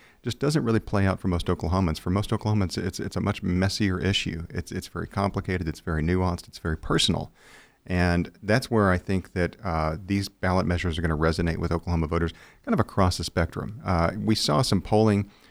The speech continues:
late last year that suggested that even Republican voters, likely voters, they didn't dis-, they, they didn't agree with the extreme bans on abortion that the state of Oklahoma had passed. And, you know, I think Republican lawmakers for years have been pushing, um, you know,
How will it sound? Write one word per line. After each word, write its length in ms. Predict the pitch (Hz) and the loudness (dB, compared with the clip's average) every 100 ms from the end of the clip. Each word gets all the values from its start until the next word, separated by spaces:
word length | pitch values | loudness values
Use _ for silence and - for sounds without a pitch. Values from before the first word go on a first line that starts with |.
| _ - | _ -4
late 160 | 104 | 0
last 280 | 101 98 - | 4 2 2
year 140 | 98 | 2
that 260 | 98 92 - | 4 2 -2
suggested 500 | - 90 90 92 85 | -6 0 0 0 0
that 120 | 92 | 0
even 260 | 107 123 120 | 4 4 4
Republican 540 | 95 - 104 104 85 | 4 2 2 2 2
voters, 400 | 76 76 - - | 0 0 0 -2
likely 320 | 90 92 95 | -2 0 0
voters, 460 | 85 85 104 80 - - - _ _ - | 0 2 4 2 0 -10 -20 _ _ 2
they 120 | 127 | 4
didn't 360 | 160 107 95 | 4 4 2
dis-, 220 | 76 87 - | 2 0 -2
they, 260 | 98 113 123 | 2 2 4
they 180 | 117 | 4
didn't 220 | 139 143 85 | 2 2 0
agree 300 | 76 85 82 | 0 2 2
with 260 | 82 85 | 2 0
the 140 | 85 82 | -2 -6
extreme 480 | - - 101 107 | -6 0 4 4
bans 360 | 82 82 90 90 | 4 4 4 2
on 120 | 82 | 2
abortion 400 | 76 80 82 85 | 2 0 0 0
that 100 | 80 | 0
the 80 | - | -2
state 200 | - 82 | -4 -2
of 80 | 76 | -2
Oklahoma 420 | 78 76 80 78 | -2 -2 -2 0
had 120 | - | -2
passed. 440 | - 95 73 - - - - - _ 127 | -2 -2 -2 -8 -14 -20 -20 -20 _ 2
And, 240 | 127 123 | 4 4
you 120 | 175 | 0
know, 100 | 120 | -2
I 80 | 123 | -2
think 220 | 123 156 | -2 0
Republican 500 | 117 - 123 123 107 | 0 2 2 4 4
lawmakers 540 | 98 95 92 92 95 - | 4 6 4 2 0 -2
for 160 | - | -4
years 460 | 85 85 120 95 76 | -2 0 2 2 2
have 120 | 82 | 0
been 140 | 82 78 | 0 0
pushing, 640 | 104 98 92 82 80 - | 0 0 2 2 0 -4
um, 520 | 92 82 78 78 - - | -2 0 2 0 -6 -10
you 80 | |
know, 140 | 87 | -10